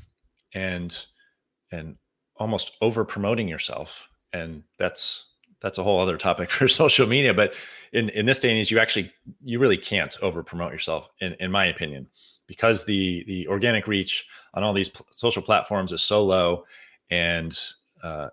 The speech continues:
Google seems to change their, their algorithm every month, uh,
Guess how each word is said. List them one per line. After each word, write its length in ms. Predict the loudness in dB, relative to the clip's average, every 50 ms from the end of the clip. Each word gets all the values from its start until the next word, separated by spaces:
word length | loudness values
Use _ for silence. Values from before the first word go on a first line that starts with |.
| _ -20 _ _ _ -20 -4
Google 280 | 0 2 4 4 4
seems 240 | 2 0 -2 -4 -4
to 80 | -6 -6
change 380 | -4 -2 0 0 0 0 0
their, 440 | 0 2 2 2 2 0 -2 -4 -8 _ _ _
their 180 | -8 -4 0 0
algorithm 640 | 0 0 0 -2 -4 -4 -4 -6 -8 -8 -10 -14 -16 _ _ _ _ _ _ _
every 240 | -12 -10 -8 -8 -6
month, 480 | -4 -2 0 0 -2 -2 -6 -12 -16 -18 _ _ -20 _ _ _ _ _
uh, 360 | -6 -4 -4 -4 -4 -6 -8